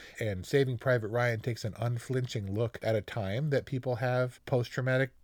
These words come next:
stress, dis-, like, they have trauma over it. Is it a good movie? And what does it impart that makes it good and worthwhile? And is that universal for men and women?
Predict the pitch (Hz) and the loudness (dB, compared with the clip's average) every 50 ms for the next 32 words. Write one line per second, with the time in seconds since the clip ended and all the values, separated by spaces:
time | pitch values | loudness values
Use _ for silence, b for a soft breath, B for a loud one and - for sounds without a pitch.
0 | - - - - - 131 139 175 170 - 196 160 - - - 123 117 123 123 113 | -20 -16 -12 -4 2 4 4 4 2 0 -6 -6 -6 -6 -10 -6 0 0 0 2
1 | 104 123 123 135 127 - - 117 101 110 151 165 110 - - - - 127 120 110 | 2 2 2 2 0 -2 -2 0 2 2 2 0 -2 -4 -6 -6 -2 0 0 0
2 | 98 98 87 80 - - - b b b b 113 110 98 107 104 98 101 98 95 | 0 -2 -4 -6 -6 -12 -20 b b b b -2 -2 -2 -2 -2 -2 -4 -6 -4
3 | 98 101 101 101 110 117 120 123 131 131 131 139 156 180 196 190 - - 113 98 | -2 -2 2 2 0 0 0 -2 0 0 0 0 0 0 -2 -2 -4 -4 -4 -2
4 | 98 95 95 110 127 123 127 135 123 - 131 117 120 104 107 - - 123 123 123 | -2 0 4 4 4 4 4 0 2 2 0 0 0 -2 -2 0 2 2 2 2
5 | - 104 85 95 101 107 120 127 - - - - 107 104 - 110 110 110 110 101 | -2 -6 -6 -4 -4 -4 -4 -4 -6 -10 -10 -8 -8 -2 0 2 2 2 0 -2
6 | 98 98 98 98 98 - - 104 95 92 90 90 90 90 87 - - 113 110 107 | -2 -2 -2 -4 -4 -4 -4 -2 -2 0 0 -2 -2 -4 -4 -4 -4 -2 -2 -2
7 | 107 101 107 95 95 95 98 87 90 92 104 117 - - 64 - - _ - - | -2 0 -2 -2 -2 -4 -6 -4 -2 0 0 -2 -2 -4 -10 -12 -12 _ -4 -2
8 | 107 90 92 92 87 85 90 90 90 90 95 92 82 67 - | -2 -2 -2 -4 -4 -4 -4 -4 -4 -4 -6 -6 -8 -10 -12